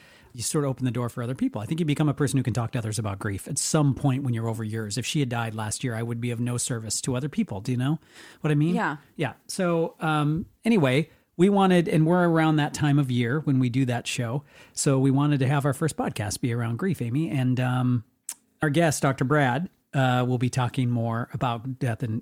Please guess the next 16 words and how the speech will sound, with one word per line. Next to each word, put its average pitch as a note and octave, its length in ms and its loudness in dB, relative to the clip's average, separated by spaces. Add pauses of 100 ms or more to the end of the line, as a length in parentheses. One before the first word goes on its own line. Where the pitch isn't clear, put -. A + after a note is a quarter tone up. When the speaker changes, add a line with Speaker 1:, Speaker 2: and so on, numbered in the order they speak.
Speaker 1:
and A#2 160 -4
grief, A2+ 300 -4
and B2 80 0
he's A#2 100 -2
just - 180 -4
amazing. A2 480 -4
So - 160 -6
make A#2+ 200 -2
sure B2+ 180 -6
you G#2+ 100 -6
listen G#2+ 260 -6
to, A2 80 -4
the, A#2 60 -10 (100)
to B2+ 120 -2
this A2 160 -4
interview. A2 380 -4